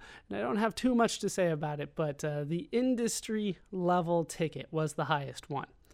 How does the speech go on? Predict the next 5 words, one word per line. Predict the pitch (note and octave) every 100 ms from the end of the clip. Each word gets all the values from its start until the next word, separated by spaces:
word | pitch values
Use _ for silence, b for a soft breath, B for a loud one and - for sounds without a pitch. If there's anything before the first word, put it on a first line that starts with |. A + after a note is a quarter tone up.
| B B -
And | F3 E3 E3
the | G#3
industry | C4 C4 - A#3+ A3+ F#3+ _ _ _ _
ticket | - G3+ G3+ G3 -
was | F3+ F3+ E3+ D3+